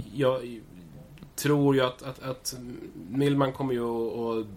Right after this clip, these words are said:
slå både Laxonen och Garin. Garin har ingenting att sätta emot på den här, på det här underlaget alls. <clears throat> Han är väldigt endimensionell på det sättet. Och sen,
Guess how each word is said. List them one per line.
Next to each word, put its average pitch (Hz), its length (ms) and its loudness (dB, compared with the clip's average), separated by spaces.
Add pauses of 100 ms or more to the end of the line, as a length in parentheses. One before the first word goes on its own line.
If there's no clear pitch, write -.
(420)
slå 120 200 -2
både 113 180 0
Laxonen 120 500 -2
och 107 120 -6
Garin. 113 320 -2
Garin 110 240 -2
har 113 80 -2
ingenting 113 500 0
att 107 240 -2
sätta 113 220 -2
emot 131 320 0
på 120 80 0
den 101 100 0
här, 101 160 -2 (500)
på 123 80 2
det 110 60 4
här 113 80 -2
underlaget 113 500 -2
alls. 117 520 -2 (480)
<clears throat> - 800 0
Han 117 160 -10
är 110 80 -8
väldigt 110 360 -8
endimensionell 107 680 -6
på - 100 -12
det - 120 -4
sättet. - 400 -10
Och 117 60 -4
sen, 135 260 0